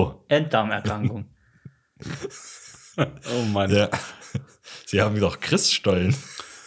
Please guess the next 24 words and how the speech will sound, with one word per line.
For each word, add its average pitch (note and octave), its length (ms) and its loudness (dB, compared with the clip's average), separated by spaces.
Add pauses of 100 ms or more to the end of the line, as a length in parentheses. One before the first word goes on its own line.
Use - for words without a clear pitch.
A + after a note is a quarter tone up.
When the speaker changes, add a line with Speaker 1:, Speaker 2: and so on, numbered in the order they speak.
(100)
Speaker 2:
Wir G#2+ 120 2
sollten C3+ 280 6 (120)
Speaker 1:
Im - 20 4
Speaker 2:
das A2+ 220 6
Speaker 1:
Enddarm. F#2 160 2
Speaker 2:
Alexa-Ding D#3+ 600 2
öfter D3 260 0
hier C#3 220 0
einbauen. A#2+ 420 0
Wir G#2+ 80 0
sollten C#3+ 320 2
eine A#2 240 0
auf C3+ 160 0
den E3 140 -4
Tisch G3+ 120 2
Speaker 3:
Es F#3+ 60 2
gibt F#3 200 4
Speaker 2:
stellen. A3 140 0
Speaker 3:
natürlich C#3+ 460 4
auch A#2 160 0
das - 220 -4
Ganze G2+ 280 2
von E2+ 220 -6
Apple D#3+ 580 4